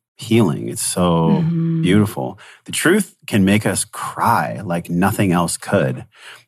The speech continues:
Speaker 1: Like, we cry from sadness, we cry from grief, but the tears that we cry from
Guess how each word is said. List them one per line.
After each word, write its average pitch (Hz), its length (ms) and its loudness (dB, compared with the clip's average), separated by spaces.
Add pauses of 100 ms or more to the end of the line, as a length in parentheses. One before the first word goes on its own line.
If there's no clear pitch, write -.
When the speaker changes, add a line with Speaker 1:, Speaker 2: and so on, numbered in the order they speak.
(140)
Speaker 1:
Like, 120 180 2
we 135 80 4
cry 165 320 2
from 117 200 0
sadness, 104 560 0
we 98 100 -2
cry 107 260 0
from 82 220 -6
grief, 87 440 -2 (500)
but 110 120 -8
the 107 80 -12
tears 170 380 0
that 104 100 -2
we 127 140 2
cry 82 500 0
from 80 640 -2